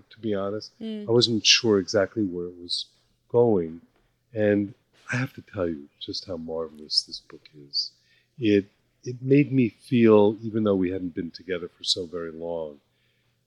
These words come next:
Speaker 1: that it was so intimate
Speaker 2: Mm.
Speaker 1: that I really got a sense of knowing you and knowing your voice. And I can tell you that you are as charming and imaginative and brilliant as the little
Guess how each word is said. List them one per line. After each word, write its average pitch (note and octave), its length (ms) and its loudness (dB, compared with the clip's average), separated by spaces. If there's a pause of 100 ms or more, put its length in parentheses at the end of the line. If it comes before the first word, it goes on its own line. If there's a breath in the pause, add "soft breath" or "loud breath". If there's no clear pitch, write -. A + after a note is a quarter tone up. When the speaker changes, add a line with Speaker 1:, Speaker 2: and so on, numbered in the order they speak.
Speaker 1:
that F2+ 240 2
it - 180 -14
was F#2+ 120 -2
so A#2+ 220 0
intimate G2 580 -6
Speaker 2:
Mm. A3 220 -12
Speaker 1:
that G2 120 0
I F#2 60 0
really G2+ 300 -2
got F2+ 160 -4
a E2+ 80 -12
sense - 380 -12
of F2 140 -20
knowing D#2+ 380 -14
you D#2+ 300 -16 (380)
and F2+ 120 -10
knowing F2+ 280 -6
your E2+ 140 -10
voice. D#2+ 560 -12 (440)
And G2 440 -2 (200)
I G2+ 60 -4
can G#2 240 -10
tell - 240 0
you G2+ 200 4
that F2+ 240 -2 (600)
you G#2+ 240 0
are F#2+ 380 0 (200)
as G2+ 460 -2
charming G#2+ 840 -2
and F2 120 -10
imaginative G2 1040 -4 (160)
and F#2 180 -12
brilliant F#2 500 -6 (480)
as F#2+ 200 -8
the G#2 80 -4
little G2 260 0